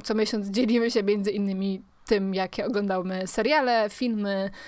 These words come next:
co w kinie, co czytamy, więc, e, to taki, e,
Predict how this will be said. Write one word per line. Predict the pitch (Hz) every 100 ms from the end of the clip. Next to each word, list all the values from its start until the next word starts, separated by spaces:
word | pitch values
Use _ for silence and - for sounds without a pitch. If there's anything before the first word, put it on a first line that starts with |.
| - -
co | - 196
w | -
kinie, | - 262 233 208 196
co | - 202
czytamy, | - - 262 240 220 208 196 185
więc, | 202 190 190 - 208
e, | 190 190
to | 220
taki, | 214 202 - 202 202 196 - - - - -
e, | 208 208 202 202